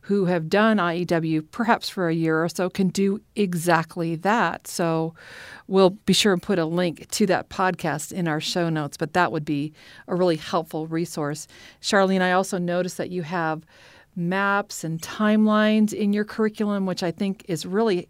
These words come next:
really helpful, which also makes me think of, we have just come out with a game that Doctor Webster worked with us to create called Outmatched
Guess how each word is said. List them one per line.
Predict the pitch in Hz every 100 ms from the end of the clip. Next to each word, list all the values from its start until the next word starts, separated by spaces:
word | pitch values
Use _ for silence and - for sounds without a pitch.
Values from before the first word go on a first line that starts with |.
| _
really | 202 196
helpful, | 170 208 208 185 160 160 - - -
which | 190 - _
also | 202 226 220 185 180 -
makes | 185 175 -
me | 170
think | 185 180 175 -
of, | 175 160 165 - - - - - - -
we | 180 190 247 262
have | 226
just | 170 180 -
come | - 185
out | 175 190 185 -
with | 180 170
a | 160
game | 160 175 185 185 160 147 165 - _ _ -
that | 165
Doctor | - 175 - 175
Webster | 180 196 - - 175 160 160 - - - -
worked | 196 185 190 180 196
with | 180 175
us | 165 165
to | -
create | 185 - 175 170 -
called | - 170 165 - -
Outmatched | 185 190 - 185 175 190 180 143 127 - -